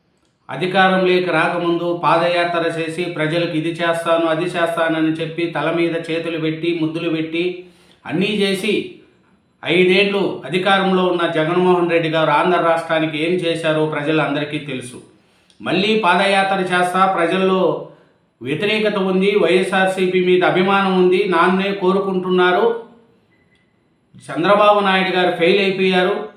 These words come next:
అందరూ ప్రజలంతా నా కోసం ఎదురు చూస్తున్నారు అంటున్నారు మన జగన్మోహన్ రెడ్డి గారు. "ఏడాది తర్వాత బయటకు వస్తా, అంతవరకు నేను లోపల ఉంటా," ఆ, అన్నాడు. బస్సు యాత్ర అన్నాడు,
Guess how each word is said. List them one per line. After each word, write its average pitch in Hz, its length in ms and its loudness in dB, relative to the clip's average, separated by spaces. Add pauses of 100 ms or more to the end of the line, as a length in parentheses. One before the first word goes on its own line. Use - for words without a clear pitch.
(520)
అందరూ 190 580 0 (340)
ప్రజలంతా 180 540 0
నా 160 160 2
కోసం 185 400 -2
ఎదురు 185 320 0
చూస్తున్నారు 175 480 0
అంటున్నారు 156 520 0
మన 135 440 -6
జగన్మోహన్ 151 480 -2
రెడ్డి 123 180 -8
గారు. 110 220 -8 (720)
"ఏడాది 190 300 2
తర్వాత 196 560 4
బయటకు 185 340 0
వస్తా, 190 240 2
అంతవరకు 180 520 0
నేను 180 180 2
లోపల 175 340 2
ఉంటా," 185 480 0 (800)
ఆ, 226 220 -6 (580)
అన్నాడు. 160 360 2
బస్సు 160 200 -2
యాత్ర 196 320 2
అన్నాడు, 185 720 2